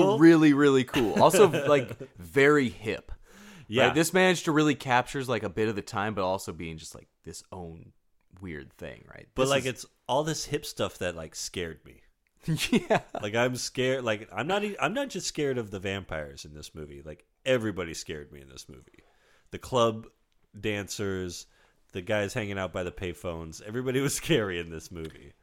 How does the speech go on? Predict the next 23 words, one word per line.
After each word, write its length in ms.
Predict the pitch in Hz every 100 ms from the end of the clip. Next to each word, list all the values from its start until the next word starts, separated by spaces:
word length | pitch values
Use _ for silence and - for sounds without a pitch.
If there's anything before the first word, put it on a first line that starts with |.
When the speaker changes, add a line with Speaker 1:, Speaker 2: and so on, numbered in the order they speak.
| -
Speaker 2:
Yeah, 200 | 160 175 -
I 440 | - 214 226 147 - _ _ -
am 120 | 120
just 180 | 117 -
shocked 500 | - - 107 107 -
at 80 | -
how 380 | - 95 87 82 - _ _ _ -
little 500 | 95 90 104 107 92
I 100 | -
could 180 | - 85
exist 600 | 82 80 95 87 - -
in 120 | 76
any 240 | 90 87 78
other 200 | 85 -
kind 200 | - -
of 60 | -
air. 400 | - - 120 - - _ -
I, 60 | - -
man, 260 | 123 113 - -
I 60 | -
can't 260 | - 123
survive 560 | - - - 87 117
in 60 | -